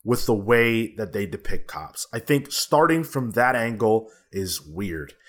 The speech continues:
And I, I also don't believe, full stop, that po-, um, comic book characters are a direct extension of police.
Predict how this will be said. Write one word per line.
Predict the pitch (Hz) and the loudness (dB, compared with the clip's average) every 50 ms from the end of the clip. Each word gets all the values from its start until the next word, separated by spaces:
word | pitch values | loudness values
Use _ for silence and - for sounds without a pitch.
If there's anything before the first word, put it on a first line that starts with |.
| - - - - - | -20 -20 -20 -6 -2
And | 139 170 | 0 2
I, | 202 226 156 - - | 4 4 2 2 2
I | 123 139 151 | 2 4 4
also | 170 247 - - 240 202 | 4 4 6 4 4 6
don't | 143 143 131 117 | 6 6 6 4
believe, | 117 117 113 113 113 113 113 110 - - _ _ | 4 4 6 6 6 6 4 2 -2 -8 _ _
full | - - 170 180 170 - | 0 2 4 6 6 4
stop, | - - - 175 190 240 135 110 - - - - - - - - _ - | 2 2 2 4 4 4 4 2 2 0 -6 -18 -20 -20 -20 -14 _ 2
that | 175 165 - - - - - _ _ - - - _ _ _ _ _ _ - | 2 2 2 0 -4 -14 -20 _ _ -20 -20 -20 _ _ _ _ _ _ 0
po-, | - - - - - | 2 4 4 4 4
um, | 135 139 131 131 127 123 123 120 120 117 104 - - | 4 6 6 6 6 6 4 2 -2 -6 -10 -10 -4
comic | - 175 190 240 254 185 - | 0 2 2 2 2 2 2
book | 160 139 - | 0 0 2
characters | 143 131 127 127 123 127 139 131 127 - - | 4 4 4 4 6 4 4 4 4 2 2
are | 123 127 131 127 113 - - - - | 2 4 4 4 2 0 -6 -10 -6
a | - 131 | -4 -2
direct | 113 101 139 120 104 98 113 139 156 156 - - 139 | 2 2 2 2 4 2 4 4 4 2 0 -4 -4
extension | 139 139 - - - 156 165 160 151 - 135 139 | -4 -2 -2 0 2 2 2 2 0 -2 0 0
of | - 135 - | 0 0 0
police. | - 135 135 139 101 80 - - | -2 -2 0 0 0 0 -4 -8